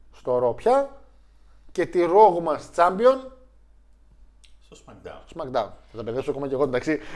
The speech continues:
Speaker 1: Τα κοιτάω για να μην κάνω μια βλακεία. Λέω, το κεφάλι μου έχει πιάσει με τις βαηδίες τους. Τι κάνουμε εδώ; Πολύ απλά και όμορφα,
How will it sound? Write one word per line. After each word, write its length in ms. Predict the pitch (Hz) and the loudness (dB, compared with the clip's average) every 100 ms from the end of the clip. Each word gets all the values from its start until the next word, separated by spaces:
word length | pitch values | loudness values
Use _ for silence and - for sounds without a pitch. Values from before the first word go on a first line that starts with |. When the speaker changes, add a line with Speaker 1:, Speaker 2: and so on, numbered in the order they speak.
| - | -4
Speaker 1:
Τα 120 | 143 | -2
κοιτάω 380 | 120 123 180 196 | -2 4 10 10
για 120 | 180 | 10
να 80 | 180 | 6
μην 100 | 185 | 8
κάνω 140 | 202 196 | 8 10
μια 120 | 202 | 10
βλακεία. 380 | 196 175 208 175 | 8 8 8 8
Λέω, 320 | 208 208 - - - - - | 6 4 -8 -16 -18 -18 -14
το 100 | 151 | -6
κεφάλι 360 | 151 208 220 | 2 8 10
μου 80 | 170 | 8
έχει 100 | 151 | 2
πιάσει 220 | - 143 | 2 2
με 60 | 135 | 2
τις 100 | 127 | -2
βαηδίες 340 | 131 127 117 | -2 0 -4
τους. 200 | - - - - - - - - - - - - - - - - | -8 -20 -20 -20 -20 -20 -20 -20 -20 -20 -20 -20 -20 -20 -20 -12
Τι 120 | 208 | -10
κάνουμε 440 | - 175 143 117 | -2 0 0 -8
εδώ; 140 | 101 95 - - _ _ _ _ _ _ - - - - - - | -16 -20 -20 -20 _ _ _ _ _ _ -20 -20 -20 -20 -20 -20
Πολύ 340 | - 123 151 151 | -10 -6 -4 -2
απλά 300 | 117 123 110 | -2 -4 -8
και 120 | 107 | -10
όμορφα, 420 | 104 107 - 170 | -16 -16 -20 -20